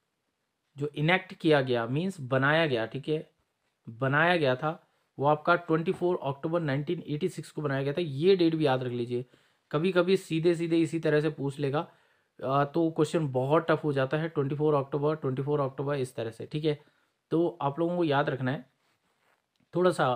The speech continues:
ऐसे ही आप ल-, लोग याद रख लीजिए, क्योंकि मैं, आ, ट्वेंटी अक्टूबर नाइनटीन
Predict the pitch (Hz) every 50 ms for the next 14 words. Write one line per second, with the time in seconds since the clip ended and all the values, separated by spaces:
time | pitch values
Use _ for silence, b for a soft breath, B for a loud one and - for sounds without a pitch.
0 | - - 131 131 127 - 156 160 160 151 143 135 131 135 135 131 - 139 139 135
1 | - 143 131 131 135 147 151 147 143 135 139 147 147 135 - 139 135 127 139 160
2 | - b b b b b b b b - 156 147 - 190 190 185 - - - 147
3 | 139 135 139 139 135 143 147 156 170 170 170 - _ _ _ _ _ _ _ _
4 | _ _ _ - - 143 139 139 135 135 131 131 127 127 127 127 127 131 127 -
5 | 156 156 160 156 185 185 185 - - 139 143 139 - 170 156 160 151 160 175 -
6 | _ _ _ _ _ _ _ _ _ _ _ _ _ _ _ _ _ _ _ -
7 | 139 139 139 143 151 170 175 160 190 196 202 208